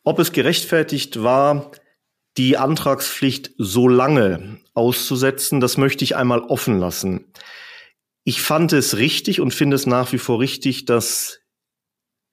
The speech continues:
der Bundestag, denn letzten Endes ist es ja eine legislative Entscheidung, also die Gesetzgebung sehr, sehr schnell und kurzfristig gehandelt hat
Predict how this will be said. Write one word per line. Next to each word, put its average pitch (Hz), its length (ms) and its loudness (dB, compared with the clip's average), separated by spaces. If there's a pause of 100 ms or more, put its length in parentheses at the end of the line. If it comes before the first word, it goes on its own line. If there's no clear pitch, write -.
der 120 100 2
Bundestag, 113 1040 0
denn 120 160 2
letzten 117 320 -2
Endes 110 260 -4
ist 113 120 -8
es 107 140 -8
ja 98 140 0
eine 98 280 -2
legislative 127 800 -4
Entscheidung, 113 720 -2
also - 220 -12
die 98 160 -12
Gesetzgebung 104 960 -2 (240)
sehr, 120 400 2
sehr 113 240 2
schnell 113 420 0
und 113 200 -2
kurzfristig - 880 -4
gehandelt 123 540 -2
hat 151 340 -6